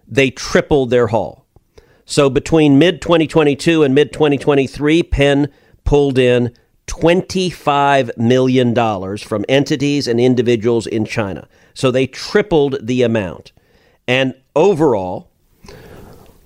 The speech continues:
Penn has amassed nearly one hundred and thirty million dollars in donations from China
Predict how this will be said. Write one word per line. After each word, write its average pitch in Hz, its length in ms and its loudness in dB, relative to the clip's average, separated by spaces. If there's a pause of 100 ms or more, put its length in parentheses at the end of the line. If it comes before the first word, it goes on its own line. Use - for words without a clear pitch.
(380)
Penn 175 380 2
has 147 280 0
amassed 139 600 0
nearly 151 540 2
one 127 320 0
hundred 165 640 0
and 135 220 0
thirty 156 440 0
million 143 420 2
dollars 127 400 0
in 123 100 0
donations 123 600 0
from 113 220 -4
China 139 520 -2